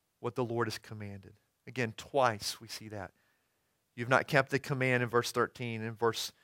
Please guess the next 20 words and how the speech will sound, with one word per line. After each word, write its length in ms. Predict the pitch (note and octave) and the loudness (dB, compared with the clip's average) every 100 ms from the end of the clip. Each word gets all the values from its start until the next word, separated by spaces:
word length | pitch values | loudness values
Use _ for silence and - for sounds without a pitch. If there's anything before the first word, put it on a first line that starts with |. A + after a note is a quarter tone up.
| _ _ | _ _
fourteen. 580 | C3+ A2 - A2 G#2 G#2+ _ _ _ _ _ | 4 4 2 -8 -8 -14 _ _ _ _ _
"You've 100 | A2+ | 0
not 160 | B2 F#2+ | 2 6
done 220 | B2 A#2+ | 4 4
what 100 | A2 | 0
the 100 | A#2 | -2
Lord 240 | A2 G#2+ | 0 -2
commanded." 520 | - G#2 G#2 G2 G#2 G#2+ _ _ _ _ _ _ _ _ _ _ | -2 -10 -10 -12 -16 -20 _ _ _ _ _ _ _ _ _ _
Many 200 | C#3 D3+ | 2 4
stories, 540 | D3+ - D3+ D3 C3+ A#2+ | 4 4 8 10 10 6
as 120 | B2 | 4
I 40 | B2 | 6
already 160 | A#2+ | 6
said, 320 | - C3 A#2+ | 4 4 4
throughout 200 | A#2+ A#2 | 6 4
the 80 | G2+ | 4
Bible 360 | A2+ A#2 A#2 A2+ | 2 4 4 2
where 80 | A2+ | -4
the 80 | |
flesh 480 | - A#2+ A2+ A2 - | 0 2 2 0 -6